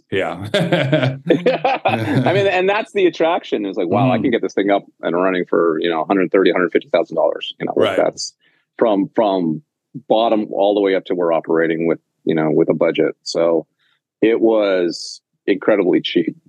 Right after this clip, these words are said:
Speaker 2: but you can do it expensively as well. I mean, you can hire an architect and a designer, and they're gonna milk you.
Speaker 1: Yeah.
Speaker 2: The, the difference between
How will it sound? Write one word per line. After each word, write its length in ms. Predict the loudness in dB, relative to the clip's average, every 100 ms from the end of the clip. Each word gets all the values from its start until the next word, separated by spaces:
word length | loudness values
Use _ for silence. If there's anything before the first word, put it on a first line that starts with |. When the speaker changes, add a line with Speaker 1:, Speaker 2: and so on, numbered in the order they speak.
| _
Speaker 2:
but 440 | 0 2 2 0 -4 _
you 140 | -4 -2
can 120 | 2
do 120 | 2
it 60 | 2
expensively 580 | -2 -4 -4 -4 -2 -2
as 100 | 0
well. 300 | 0 2 2
I 60 |
mean, 120 | 0 -2
you 120 | -2
can 100 | 0
hire 300 | 2 2 2
an 60 | 2
architect 520 | 2 0 0 0 -2
and 80 | -8
a 60 |
designer, 640 | -4 0 0 2 0 0 -2
and 240 | -6 -10 -18 _ _ -2
they're 140 | 2 4
gonna 180 | 2
milk 220 | 2 0 2
you. 280 | 2 2 -2 _ _ _
Speaker 1:
Yeah. 260 | -2 0 2
Speaker 2:
The, 340 | 4 4 2 _ -2
the 80 | -2
difference 380 | 2 2 2 0
between 760 | -2 0 0 0 0 -2 -6